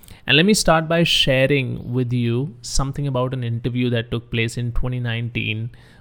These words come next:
with Warren Buffett. Warren Buffett was asked a question in that interview. "What's your best advice on investment?" And I'll never forget the three words that he said. "Invest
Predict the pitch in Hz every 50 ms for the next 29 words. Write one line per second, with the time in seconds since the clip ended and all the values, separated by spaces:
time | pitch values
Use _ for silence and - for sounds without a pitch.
0 | - - - 113 117 110 113 104 104 110 107 113 120 123 123 123 120 110 107 104
1 | - - - - - _ - - - - - _ _ _ _ _ - - - _
2 | _ - 123 120 123 156 196 220 226 208 151 127 - - 127 131 139 - - -
3 | 131 135 123 120 120 120 - - 151 - - - 131 131 - - - 147 131 120
4 | 113 107 104 101 107 104 101 - - 98 90 - - - - - _ _ - -
5 | - - - - - - - 117 151 190 - - 208 196 170 135 139 139 139 -
6 | - 151 135 123 117 113 110 113 120 120 - - - - - - - - _ _
7 | _ _ - 117 117 120 120 117 113 107 107 107 104 - - - 110 101 - -
8 | _ - - - - - - - - - - - - 131 131 135 135 135 135 135
9 | 139 143 143 151 151 - - - 135 120 117 123 120 120 120 120 - - - -
10 | - - - - - _ _ _ - 127 120 - - - - 139 139 143 139 127
11 | 123 117 113 113 117 120 120 - - - - - - - 117 110 107 110 107 -
12 | - 107 104 - - - - - _ _ _ _ _ _ _ _ - - - _
13 | _ _ - - - _ _ _ - 135 131 127 117 117 131 131 139 143 - -
14 | - -